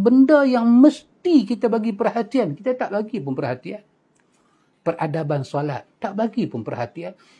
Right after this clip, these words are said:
Kalau bagi perhatian pun tak sekeras bab ni. Tak sekeras bab ni. Katalah ada orang semayang subuh. Masalah semayang subuh. Rakaat kedua, "Sami Allahu liman hamidah,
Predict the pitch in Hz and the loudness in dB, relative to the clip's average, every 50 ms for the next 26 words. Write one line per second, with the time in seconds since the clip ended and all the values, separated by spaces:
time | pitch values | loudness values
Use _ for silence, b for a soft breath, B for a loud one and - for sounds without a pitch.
0 | b b _ _ _ _ - 175 180 202 214 185 190 196 208 214 240 262 262 - | b b _ _ _ _ 0 2 2 2 2 2 2 2 2 2 2 0 2 2
1 | 240 202 - 208 202 202 - 247 254 240 214 190 202 233 220 196 - - - - | 0 0 2 0 0 0 2 2 2 2 2 2 2 2 0 2 0 -4 -4 -4
2 | - - 202 208 - 226 233 - - 196 196 - - 208 196 - - - _ _ | -4 -6 -6 -2 -2 -2 -2 -2 -2 -4 -4 -4 -2 -2 -2 -2 -4 -8 _ _
3 | _ _ _ _ _ _ _ _ _ _ _ _ _ _ _ _ _ _ _ _ | _ _ _ _ _ _ _ _ _ _ _ _ _ _ _ _ _ _ _ _
4 | _ _ _ _ _ _ _ _ _ _ _ _ _ _ _ _ _ _ _ - | _ _ _ _ _ _ _ _ _ _ _ _ _ _ _ _ _ _ _ -6
5 | - 190 190 - 196 196 226 226 208 190 185 196 175 175 185 180 156 143 - _ | -6 -6 -6 -8 -8 -6 -4 -2 -2 0 0 -2 -2 -2 -4 -4 -6 -6 -8 _
6 | _ _ _ _ _ _ _ _ _ _ _ _ _ _ _ _ _ _ - 220 | _ _ _ _ _ _ _ _ _ _ _ _ _ _ _ _ _ _ -4 0
7 | 220 254 247 240 208 208 208 170 190 190 196 202 190 196 - 185 175 180 180 170 | 2 4 4 4 4 2 2 2 0 0 2 0 0 -2 -2 -2 0 0 0 -2
8 | 156 - 180 156 139 127 - - _ - 107 90 _ _ _ _ _ _ _ _ | -4 -4 -4 -4 -2 -4 -4 -6 _ -20 -20 -20 _ _ _ _ _ _ _ _
9 | _ _ _ - 202 196 - 233 226 214 202 196 208 196 190 180 170 151 165 151 | _ _ _ -14 -10 -6 -4 -2 -2 -2 -2 -2 -2 -2 -2 -2 -2 -4 -4 -4
10 | 135 123 - - _ _ _ _ _ _ _ _ _ _ _ _ _ _ _ _ | -4 -6 -8 -10 _ _ _ _ _ _ _ _ _ _ _ _ _ _ _ _
11 | _ _ _ _ _ _ - 165 170 175 202 175 165 156 185 180 185 151 113 110 | _ _ _ _ _ _ -4 -4 -2 0 0 -2 -2 -2 -2 -2 -2 -2 -2 -6
12 | - - - 135 139 147 147 131 135 135 139 135 135 139 139 139 139 139 135 139 | -8 -6 -2 0 0 0 0 -2 -2 -2 0 2 4 4 6 6 4 4 4 4
13 | 139 139 135 135 - - 151 143 143 135 135 135 131 123 127 131 - - 143 143 | 4 2 0 0 -4 -6 -6 -4 -4 -2 -2 -2 -4 -6 -8 -8 -8 -8 -6 -4
14 | 147 147 143 135 143 139 143 | -4 -4 -2 -2 -2 -2 -4